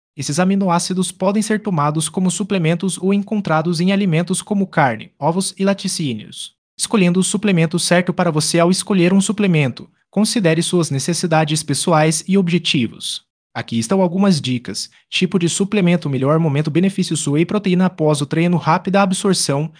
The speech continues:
ajuda no crescimento muscular. Caseína antes de dormir, liberação lenta de aminoácidos, ideal para a noite. Bcas durante o treino, reduz fadiga, melhora a recuperação. Lembre-se, o que funciona para um pode não funcionar para outro.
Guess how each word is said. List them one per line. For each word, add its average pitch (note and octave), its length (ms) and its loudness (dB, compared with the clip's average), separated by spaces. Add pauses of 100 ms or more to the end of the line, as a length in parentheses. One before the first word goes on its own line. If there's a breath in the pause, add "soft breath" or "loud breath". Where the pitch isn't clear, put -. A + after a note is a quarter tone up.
(120)
ajuda F3+ 360 4
no E3+ 100 2
crescimento F3 540 2
muscular. E3 560 0
Caseína F#3 360 2
antes E3+ 300 2
de E3+ 100 2
dormir, D3+ 320 2
liberação F3 520 2
lenta D3+ 280 0
de C#3+ 160 -2
aminoácidos, D#3 920 0 (260 soft breath)
ideal D#3+ 320 2
para F3 240 -2
a - 20 0
noite. C3+ 280 -2
Bcas D#3 360 0
durante D#3+ 320 0
o D3 60 0
treino, E3+ 380 0
reduz E3+ 400 2
fadiga, F3 600 0
melhora C#3+ 300 2
a C3 60 0
recuperação. F3+ 720 0
Lembre-se, C#3 640 -2 (180 soft breath)
o D#3 80 -6
que - 160 0
funciona F3+ 580 0
para F#3 220 0
um F#3+ 80 4
pode F#3+ 300 2
não G3 120 2
funcionar F#3 520 -2
para F#3+ 200 0
outro. B2+ 380 -4